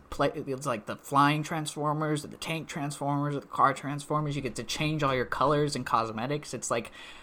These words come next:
something like that I'm just so nostalgic for right now because I've been watching that Transformers show. It's like, nothing like that ever happens anymore.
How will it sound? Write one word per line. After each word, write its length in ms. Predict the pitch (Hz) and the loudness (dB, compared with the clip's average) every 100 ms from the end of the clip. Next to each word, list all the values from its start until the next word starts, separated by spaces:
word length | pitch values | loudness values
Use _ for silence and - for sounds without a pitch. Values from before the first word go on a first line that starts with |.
| - - | -20 -12
something 400 | - 208 262 214 | -2 0 2 0
like 220 | 165 139 | 0 6
that 300 | 160 139 - | 8 8 8
I'm 260 | 139 139 | 4 2
just 280 | 143 151 - | 0 -2 0
so 180 | 170 165 | 4 4
nostalgic 540 | 147 139 143 143 127 | 4 0 0 0 0
for 200 | 104 117 | 0 0
right 200 | 117 113 | 2 0
now 180 | 113 113 | 2 2
because 280 | 117 120 123 | 2 -2 -4
I've 80 | 113 | -2
been 120 | 113 | -2
watching 280 | 113 113 120 | -2 -2 -4
that 160 | 98 | -6
Transformers 600 | - 113 107 135 123 110 - | -4 -4 -4 -2 -2 -4 -6
show. 140 | 92 | -6
It's 120 | - | -4
like, 140 | 90 - | -6 -2
nothing 300 | 185 277 254 | 0 0 0
like 160 | 160 | 4
that 120 | 143 | 4
ever 160 | 135 127 | 4 4
happens 400 | 139 123 120 120 | 4 4 2 -2
anymore. 560 | 117 113 113 98 - | -2 -4 -6 -6 -8